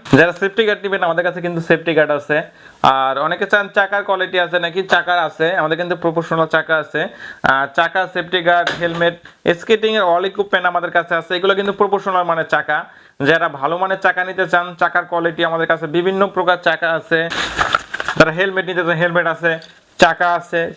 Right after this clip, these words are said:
সেফটি গার্ড আছে। স্কেটিং এর all over everything, স্কেটিং করতে যা যা লাগে আমাদের কাছে সব আছে।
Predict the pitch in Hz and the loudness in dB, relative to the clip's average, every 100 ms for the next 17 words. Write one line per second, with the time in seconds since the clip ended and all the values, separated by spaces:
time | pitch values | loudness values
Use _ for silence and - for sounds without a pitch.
0 | - 165 160 151 156 156 160 175 - - | 0 0 2 0 2 0 0 -2 -2 -14
1 | - - 170 165 - 220 226 220 220 - | -16 0 0 2 0 0 0 0 0 0
2 | 165 170 190 185 185 180 180 170 190 202 | 0 2 0 0 -2 -2 -2 -2 -2 0
3 | 214 202 - 254 254 247 233 208 175 151 | 0 0 -2 0 0 0 0 0 0 2
4 | 147 143 143 143 160 151 147 151 151 143 | 2 -2 -2 -2 -2 -2 -2 -4 -4 -2
5 | 180 170 165 170 165 | 0 0 -2 -2 -4